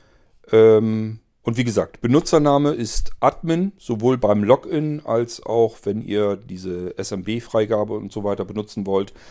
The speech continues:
Und dann könnt ihr mit dem Pocket nas vernünftig arbeiten. Ihr könnt, im Gegensatz zu U P n P, D L N A, könnt ihr hier ähm,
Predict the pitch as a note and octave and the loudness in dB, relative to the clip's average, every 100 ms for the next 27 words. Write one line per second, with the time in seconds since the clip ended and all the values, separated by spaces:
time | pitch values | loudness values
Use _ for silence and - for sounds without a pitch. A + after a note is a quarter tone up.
0 | - - - - A#2 B2 - - A2+ A#2 | -20 -20 -16 -2 -2 -2 -6 -4 -2 -4
1 | A#2 G#2 G2+ G#2+ G#2+ G2+ G#2+ G#2 F#2 - | -2 -4 -4 -6 -4 -4 -6 -6 -10 -10
2 | - F#2+ G2+ - - - G#2+ F#2 E2 - | -10 -10 -10 -12 -12 -6 -4 -6 -10 -16
3 | - A2+ - - _ _ - F2 E2 - | -14 -14 -14 -20 _ _ -8 -8 -10 -14
4 | _ - - - - C#3 D#3+ - _ - | _ -20 -20 -8 0 0 0 -12 _ -20
5 | - - _ _ - B2 A#2+ F3+ D3 C#3+ | -20 -20 _ _ -2 2 2 2 0 -2
6 | - E3 D3 B2 C3 A#2+ A2+ B2+ C3+ C#3 | -6 -8 -8 -4 -4 -4 -6 -8 -6 -6
7 | C#3 G#2+ A#2+ A#2 A2+ F2 C3 - C3+ C3+ | -6 -6 -2 -2 -2 -6 -8 -6 -8 -8
8 | A#2+ A#2+ A#2 C#3 D3+ D3 D3+ _ _ _ | -10 -10 -10 -6 -4 -4 -6 _ _ _
9 | A2+ A2+ A#2 A#2 A#2 B2 | -8 -6 -6 -8 -8 -12